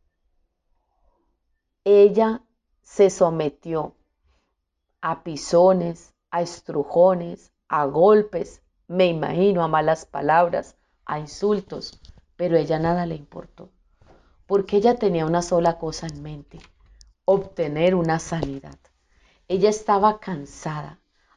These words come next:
había agotado todos sus recursos, ya no tenía dinero, ya no tenía un prestigio que guardar.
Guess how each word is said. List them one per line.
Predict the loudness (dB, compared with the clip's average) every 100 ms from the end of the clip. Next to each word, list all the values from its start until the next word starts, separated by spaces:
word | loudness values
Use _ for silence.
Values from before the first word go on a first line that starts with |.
| -2
había | 0 2 4
agotado | 4 2 2 0 0 0
todos | -4 -4 -4
sus | -4 -10 -8
recursos, | -12 -12 -14 -14 -16 -20 _ _ _ _ _ _ -6
ya | -2
no | 0 -2
tenía | -2 0 0 0
dinero, | -4 -10 -16 -18 _ _ _ _ _ _ 0
ya | 2
no | 4 4
tenía | 4 4 4 4 4 0 -4 _ _ _ _ -8
un | -6 -2
prestigio | 0 0 -2 0 2 0
que | -2 -6
guardar. | -8 -12 -14 -20